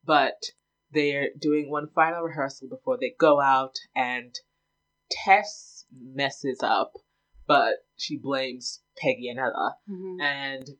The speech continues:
Speaker 1: Peggy and Ella have had it, and they decide to leave, and they're gonna do their own thing. Peggy walks off first, and then Tess is like, "Well, you just make sure you get it right to Ella."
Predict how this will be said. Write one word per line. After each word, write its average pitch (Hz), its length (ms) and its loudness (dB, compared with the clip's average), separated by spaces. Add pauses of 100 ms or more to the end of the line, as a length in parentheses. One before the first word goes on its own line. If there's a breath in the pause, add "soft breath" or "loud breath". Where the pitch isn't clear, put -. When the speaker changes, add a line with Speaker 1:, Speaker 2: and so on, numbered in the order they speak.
Speaker 1:
Peggy 147 180 -2
and 131 100 -8
Ella 127 280 -2
have 127 140 -2 (120)
had 247 200 8
it, - 260 -2 (680)
and 135 360 -4
they 131 120 -2
decide 135 680 -4 (300)
to 123 140 -10 (200)
leave, 240 500 -2 (520)
and 131 120 -10
they're 131 160 2
gonna 127 100 -2
do 175 140 8
their - 200 8
own 151 200 0
thing. - 240 -8 (100)
Peggy 156 580 2
walks 127 340 2
off - 160 0 (100)
first, 208 400 -2 (300 soft breath)
and 143 100 -10
then 135 100 -12
Tess 151 200 -10
is 151 80 -16
like, 139 200 2
"Well, 143 400 2 (420)
you 196 400 0
just 156 200 0
make 151 180 4
sure 139 240 0
you 135 160 -2
get 131 160 0
it 120 120 -2
right - 260 -2
to - 200 -4
Ella." - 400 -2